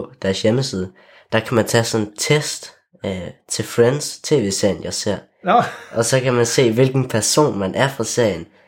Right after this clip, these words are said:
Speaker 1: ved at svare på ti forskellige spørgsmål. Og så er det sådan nogle spørgsmål, øh, som der kan være svar til en bestemt scene, der har været med i serien.
Speaker 2: Ja.
Speaker 1: Så nogle af spørgsmålene, det kunne jeg huske. Det var der sket i serien og sådan noget. Og så kunne jeg huske, hvem der havde sagt hvad, eller hvem der havde
Speaker 2: Ah,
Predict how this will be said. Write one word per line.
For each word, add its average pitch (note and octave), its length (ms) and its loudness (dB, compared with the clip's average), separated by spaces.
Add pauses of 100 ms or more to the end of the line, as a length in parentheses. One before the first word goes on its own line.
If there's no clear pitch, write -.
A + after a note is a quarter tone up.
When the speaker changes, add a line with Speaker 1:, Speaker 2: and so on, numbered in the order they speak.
(140)
Speaker 1:
ved A2 120 2
at G#2 80 0
svare A2 320 2
på F#2 240 -2
ti B2 180 -4
forskellige G2+ 380 -4
spørgsmål. B2+ 580 -4 (640)
Og G#2+ 120 -4
så B2 120 4
er A#2 60 6
det A2+ 140 4
sådan A#2 200 0
nogle G#2+ 140 0
spørgsmål, A2+ 640 -2 (500)
øh, F#2 280 2
som - 260 -4
der E2+ 140 -6 (360)
kan G#2 140 -4
være F#2+ 120 2
svar G#2+ 320 0
til G2+ 180 -4
en F#2+ 100 -2
bestemt F#2 360 -4
scene, A#2+ 340 2
der G#2+ 60 2
har F2+ 60 0
været F2+ 120 -4
med F2+ 100 -4
i - 20 -6
serien. F2+ 360 -4 (240)
Speaker 2:
Ja. A#2 180 2
Speaker 1:
Så A2+ 180 0
nogle A2+ 220 4
af A2 60 0
spørgsmålene, A#2 500 0
det G#2+ 100 -6
kunne G2+ 120 -4
jeg F#2+ 100 -2
huske. A2+ 300 -8 (320)
Det A#2+ 80 4
var A2 60 6
der G2 120 0
sket B2+ 320 0
i F#2+ 40 -2
serien G#2 420 0
og F2+ 80 -12
sådan G#2 140 -8
noget. G2+ 140 -10 (500)
Og F#2 60 -14
så G2+ 120 -8
kunne G2+ 160 -6
jeg F#2+ 80 -2
huske, G#2+ 360 -6
hvem G2+ 180 -4
der F#2+ 80 -10
havde G2 140 -8
sagt - 300 -6
hvad, G2 100 0 (120)
eller C3 220 0
hvem E3 100 2
der - 0 -
havde D#3+ 160 2
Speaker 2:
Ah, C#3 60 2